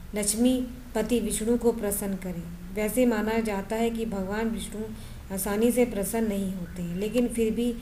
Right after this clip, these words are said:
छोटे-छोटे ऐसे कर्म हैं जो भगवान विष्णु का आशीर्वाद प्रदान करते हैं। पंडितों के अनुसार इसके लिए सुबह उठकर नित्य कर्म के बाद "ओम नमो भगवते वासुदेवाय" के मंत्र का जाप करें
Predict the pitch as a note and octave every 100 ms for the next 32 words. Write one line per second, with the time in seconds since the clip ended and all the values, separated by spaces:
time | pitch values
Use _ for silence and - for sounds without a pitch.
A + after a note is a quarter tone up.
0 | - - - A3 G#3 B3 A3+ A3 A3 A3
1 | G#3 G3+ A3+ A3+ - G#3+ G#3+ G3+ G#3 G3+
2 | - - - G3+ G#3 G3+ G3 G#3+ A3+ G#3
3 | G#3+ G3+ G#3 G3+ G3 G3 G3+ F#3 G3+ G#3
4 | - G3 G3 G3 G3+ F#3+ F3+ - F3 E3+
5 | - - - - - - - G#3 A3 A3+
6 | B3+ B3+ A#3+ A3+ A3+ A3 A3+ A#3+ F#3+ -
7 | A#3 A3+ A3 - - G3 G#3+ G3 F3+ -
8 | - - A3+ B3 A#3+ A#3+ A#3 A#3 A3 G#3+
9 | A3+ A3 G#3+ A3 A3 G3+ G3+ G3+ G#3 A#3+
10 | A3+ B3 A3 G#3 G3 G3 - - - -
11 | G#3 G3+ A3 A#3 A#3 G#3 G3+ - G#3+ G3+
12 | G3 G3 G#3+ A3+ A3+ G3 G3 A3+ G#3+ F#3
13 | F#3+ F#3+ F#3+ F3+ F#3 - G3 G3